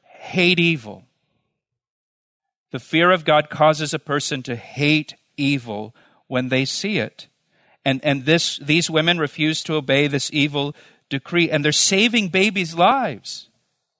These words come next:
They're saving babies' lives. They saved the male children alive. Look at verse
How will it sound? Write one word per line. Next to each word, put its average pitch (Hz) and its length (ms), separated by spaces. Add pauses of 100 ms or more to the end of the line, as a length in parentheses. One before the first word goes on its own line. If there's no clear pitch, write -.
They're 160 100
saving 220 540
babies' 190 440
lives. 185 720 (1040)
They 160 120
saved 196 440
the 196 100
male 175 260
children 185 600 (260)
alive. 165 460
Look 208 160
at 214 80
verse 185 440